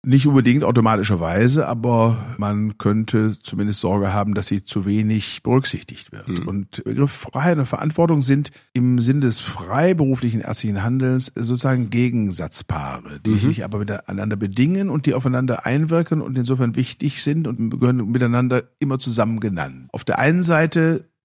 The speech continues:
Speaker 1: reklamieren wir für den freien Beruf einen großen Grad an Entscheidungsfreiheit
Speaker 2: Mhm.
Speaker 1: und Unabhängigkeit dieser
Speaker 2: Mhm.
Speaker 1: Entscheidung, insbesondere was die rein ärztlich-medizinischen Fragestellungen
Speaker 2: Mhm.
Speaker 1: angeht. Strukturell eingebettet in Systeme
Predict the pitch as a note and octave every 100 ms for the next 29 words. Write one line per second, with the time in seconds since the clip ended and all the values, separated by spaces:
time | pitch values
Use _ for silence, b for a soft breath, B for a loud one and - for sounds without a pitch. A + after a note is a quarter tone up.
0 | B2 C#3 C#3 B2+ C#3 C#3+ C3 C#3 C#3+ -
1 | B2+ A#2+ A#2 A2+ A#2+ C#3+ G2+ A#2 G#2+ C3+
2 | D#3+ C#3 F#2+ G#2+ B2 A2 A2+ - E2+ D#2+
3 | C#2 - B1 - - G2 D#3 - _ D#3
4 | D#3 F#3 F3 A#2 E2 D2+ - D#2+ E2+ A2
5 | F#3 D#2+ - - - - C3+ C3 C#3 C3+
6 | D3+ D#3+ D#3+ D#3 C3+ C3 - A#2+ A#2+ C3
7 | - C3 C3 C3 C3+ C3 F3 F#2+ F2 E2
8 | D2+ A2 D#2+ C#2 C2+ - C2 C2+ _ -
9 | _ - - A#2 A#2+ A#2 - A#2+ A#2 A2
10 | A2+ G#2+ G#2+ G2 - A#2+ C3 C#3 C#3